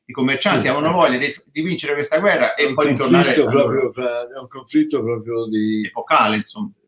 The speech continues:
Speaker 2: di, eh, conflitto culturale, proprio della base che da una parte c'è, ci sono i, quelli che vogliono i pedaggi, no? Che tu paghi i pedaggi, e da quell'altra ci sono i, i mercanti che non vogliono che tu
Speaker 1: Certo.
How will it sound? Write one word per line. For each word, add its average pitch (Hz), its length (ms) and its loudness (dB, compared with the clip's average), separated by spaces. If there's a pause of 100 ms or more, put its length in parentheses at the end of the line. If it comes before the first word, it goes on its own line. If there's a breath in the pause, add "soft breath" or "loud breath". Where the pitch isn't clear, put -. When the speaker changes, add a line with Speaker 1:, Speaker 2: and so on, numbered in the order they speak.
(120)
Speaker 2:
di, 107 600 -2
eh, 104 600 0 (380)
conflitto 113 540 -2
culturale, 95 680 0
proprio 101 300 -4
della 101 240 -4
base 101 640 -2 (580)
che 107 140 0
da 110 140 2
una 104 140 4
parte 135 360 2
c'è, 92 880 0 (720)
ci - 200 0
sono 117 580 4 (800)
i, 110 520 2
quelli 120 220 4
che 110 120 6
vogliono 110 600 4
i 107 80 -6
pedaggi, 95 560 -2
no? 110 220 -8
Che 101 140 -4
tu 92 120 -8
paghi 104 240 0
i 98 60 0
pedaggi, 92 480 -4
e 117 60 -2
da 117 120 0
quell'altra 135 380 2
ci 107 60 0
sono 110 220 2
i, 104 140 2 (120)
i 107 120 2
mercanti 117 540 0
che 110 60 6
non 113 260 4
vogliono 107 360 4
che 98 40 -6
tu 98 60 -4
Speaker 1:
Certo. 101 440 -2